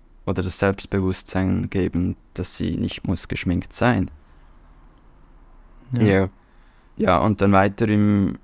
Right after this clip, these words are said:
Speaker 1: ja, Badeartikel generell. Ich habe auch keine Cremes oder sonstige Pflegeprodukte.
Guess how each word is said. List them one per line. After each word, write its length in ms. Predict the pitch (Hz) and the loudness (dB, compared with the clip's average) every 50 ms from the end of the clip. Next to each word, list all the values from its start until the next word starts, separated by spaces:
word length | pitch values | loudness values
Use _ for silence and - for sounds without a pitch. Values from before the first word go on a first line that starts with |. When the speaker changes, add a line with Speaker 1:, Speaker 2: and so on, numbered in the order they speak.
| _ _ _ _ _ _ - _ _ - - | _ _ _ _ _ _ -20 _ _ -8 -6
Speaker 1:
ja, 260 | 73 67 98 98 98 | -2 0 2 2 2
Badeartikel 840 | 98 101 98 95 95 98 95 95 95 - - - - - - 90 92 | 2 4 2 2 2 2 0 0 0 -2 -4 -6 -4 -4 -4 -4 -2
generell. 640 | - 90 90 90 90 90 90 92 95 95 98 98 98 - _ - _ _ _ _ _ _ _ _ _ _ - | 0 0 0 0 2 2 2 2 2 2 0 0 -2 -6 _ -20 _ _ _ _ _ _ _ _ _ _ -18
Ich 160 | - - - | -12 -6 -2
habe 200 | 98 95 - 92 92 | -2 0 2 2 0
auch 120 | 90 - | 0 -2
keine 320 | - 101 90 90 87 87 - | -2 0 0 0 0 -2 -4
Cremes 640 | - - 98 90 95 95 92 92 92 92 90 - - | -4 -2 0 2 2 2 2 2 0 -2 -2 -2 -2
oder 540 | 78 90 85 - 87 87 90 90 87 82 - - - | -2 -2 0 0 0 2 2 2 0 0 -4 -6 -12
sonstige 560 | - - - 90 92 92 - - 92 - - | -10 -4 -2 -2 -2 -2 -4 -6 -6 -6 -6
Pflegeprodukte. 1200 | - - - 90 92 90 90 95 - - - 95 92 95 95 90 - - - - 92 95 90 | -6 -4 -2 0 0 0 -2 -4 -6 -4 -6 -4 -2 -2 -6 -6 -6 -10 -4 0 0 2 0